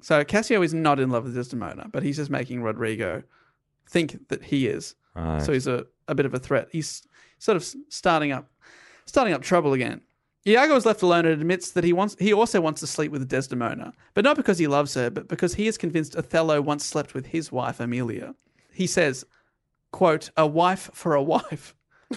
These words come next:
Speaker 1: You know that old saying.
Speaker 2: I hadn't, I hadn't heard that one.
Speaker 1: A lot of Shakespearean phrases do get passed down. I've never heard "a wife for a
Speaker 2: <laughs>
Speaker 1: wife."
Speaker 2: A wife for a wife.
Speaker 1: But keep trying, Bard. Keep trying.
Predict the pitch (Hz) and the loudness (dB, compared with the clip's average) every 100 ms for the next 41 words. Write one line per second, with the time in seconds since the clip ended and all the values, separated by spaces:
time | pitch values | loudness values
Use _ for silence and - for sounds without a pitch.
0 | - 571 185 151 151 143 254 - - - | -2 4 6 6 4 2 0 0 0 0
1 | - - _ _ _ _ _ _ - 131 | -4 -6 _ _ _ _ _ _ -12 -2
2 | 190 196 165 123 151 147 143 202 208 87 | 2 2 2 4 4 4 2 4 4 2
3 | 80 71 202 214 220 208 185 - 175 202 | 0 2 4 4 4 2 -2 2 4 6
4 | 175 160 143 170 151 147 165 214 180 165 | 6 4 4 2 2 -2 2 4 4 2
5 | - 143 147 156 226 - 196 185 214 190 | 2 -2 0 -2 -2 0 -2 0 2 4
6 | 175 147 143 143 139 123 123 117 - 101 | 4 4 0 0 -2 0 0 0 -2 -4
7 | - 90 85 85 85 73 - - 196 - | -2 -2 0 0 0 -2 -6 -6 -6 0
8 | 269 - 202 139 139 135 135 196 - 175 | 0 2 2 2 0 0 2 2 0 0
9 | 147 120 | 0 -4